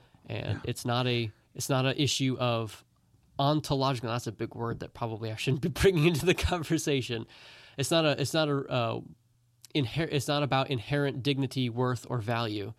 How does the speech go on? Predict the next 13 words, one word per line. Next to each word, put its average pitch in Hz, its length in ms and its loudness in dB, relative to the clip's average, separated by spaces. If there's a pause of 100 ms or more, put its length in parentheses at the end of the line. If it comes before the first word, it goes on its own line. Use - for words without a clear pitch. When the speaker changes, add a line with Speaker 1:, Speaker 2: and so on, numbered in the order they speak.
(460)
Speaker 1:
It's 123 140 -2
about 120 260 0
what 131 180 -2
role 123 540 2 (160)
are 127 100 -2
we 120 120 0
designed 113 720 0 (220)
to 113 80 -6
fill 107 500 -4 (360)
as 107 460 -6
Speaker 2:
Right. 113 380 -4
Speaker 1:
God's 110 260 -4
creation. - 520 -10